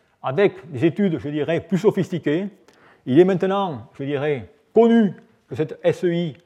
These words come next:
a une composante organique et une composante inorganique. Malheureusement, la proportion de ces deux composantes va dépendre de votre matériau que vous allez utiliser. C'est-à-dire que selon la nature des carbones,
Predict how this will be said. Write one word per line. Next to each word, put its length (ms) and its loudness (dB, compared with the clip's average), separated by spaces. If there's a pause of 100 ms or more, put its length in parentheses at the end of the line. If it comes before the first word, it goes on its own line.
(320)
a 460 2
une 140 -2
composante 560 0
organique 540 2 (400)
et 60 -2
une 120 0
composante 480 -4 (120)
inorganique. 600 -2 (440)
Malheureusement, 800 4 (420)
la 80 -8
proportion 480 4
de 60 -2
ces 120 -4
deux 80 2
composantes 540 -4 (320)
va 400 4
dépendre 560 6 (120)
de 120 0
votre 240 6
matériau 480 4
que 80 -10
vous 40 -4
allez 100 -2
utiliser. 340 -8 (320)
C'est-à-dire 260 -2
que 80 -10
selon 300 6
la 100 0
nature 260 0
des 120 -2
carbones, 440 0